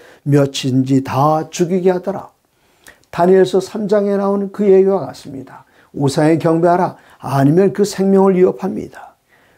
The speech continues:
그러나 참된 종교가 요구하는 것은 무엇입니까? 십사 장 칠 절에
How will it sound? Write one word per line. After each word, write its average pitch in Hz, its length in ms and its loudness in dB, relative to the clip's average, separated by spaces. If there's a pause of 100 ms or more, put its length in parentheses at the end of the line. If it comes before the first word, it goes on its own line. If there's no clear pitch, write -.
그러나 139 400 0
참된 135 460 0
종교가 135 680 2 (400)
요구하는 151 480 2
것은 151 300 -2
무엇입니까? 160 680 -2 (380)
십사 170 680 -2
장 170 240 -2
칠 - 180 -8
절에 127 360 -12